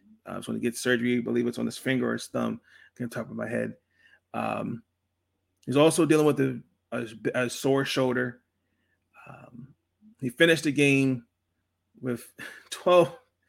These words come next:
twelve of twenty-two for ninety-nine yards. And ironically, Carson Wentz did not commit a turnover, uh,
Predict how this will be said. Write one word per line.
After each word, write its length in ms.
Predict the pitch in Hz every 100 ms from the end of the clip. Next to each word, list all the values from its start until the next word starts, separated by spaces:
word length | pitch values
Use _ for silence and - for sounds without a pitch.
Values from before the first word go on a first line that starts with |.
| - - _
twelve 220 | - 196
of 80 | 175
twenty-two 520 | - 190 160 - 175
for 200 | - 165
ninety-nine 560 | 139 147 143 135 127 127
yards. 420 | 131 117 - - - - - -
And 500 | 160 160 160 151 143 _ _ _ -
ironically, 1000 | 151 147 143 156 185 196 160 127 143 143 _ _ _ _ _ _ _
Carson 540 | - 147 160 - 170
Wentz 360 | 147 139 143 -
did 160 | 143
not 320 | 131 127 123 -
commit 240 | 143 131
a 60 | 131
turnover, 680 | - 160 147 104 69 67 _ _ _ _ _ _
uh, 260 | - - -